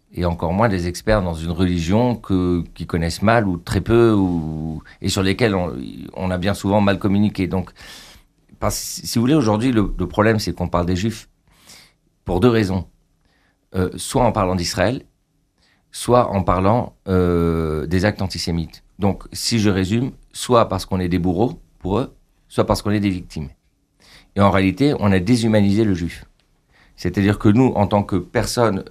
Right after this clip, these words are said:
euh, euh, juives, euh, ayant une tradition, ayant une histoire, faisant partie d'une société qui construit la civilisation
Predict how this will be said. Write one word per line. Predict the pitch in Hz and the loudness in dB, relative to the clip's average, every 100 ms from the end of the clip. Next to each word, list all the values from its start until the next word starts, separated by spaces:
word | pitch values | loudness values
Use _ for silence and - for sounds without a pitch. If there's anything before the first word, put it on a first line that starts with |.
| - | -14
euh, | 92 80 - | -6 -6 -4
euh, | 80 78 80 71 64 60 | -4 -4 -4 -8 -8 -8
juives, | 80 85 113 107 92 - | -8 -6 -4 -2 -4 -6
euh, | 82 80 76 | -6 -4 -4
ayant | 92 92 98 | -4 -2 -2
une | 80 | -4
tradition, | - 123 120 117 113 117 110 - | -4 -2 -2 -4 -2 -2 -2 -4
ayant | 78 82 | -4 -2
une | 85 107 | 0 -2
histoire, | 127 - 104 101 - - - _ | -2 -2 0 0 -2 -20 -20 _
faisant | - 87 85 | -6 -2 -2
partie | 107 107 123 | -2 -2 -4
d'une | 117 | -4
société | 104 107 110 104 101 104 - _ _ _ | -4 -4 -2 -2 -2 -2 -6 _ _ _
qui | - 98 | -8 -6
construit | - 135 - 139 | -2 -4 -2 -2
la | 127 | 0
civilisation | 120 110 107 101 101 - 98 95 | 0 -2 0 0 0 0 -2 -2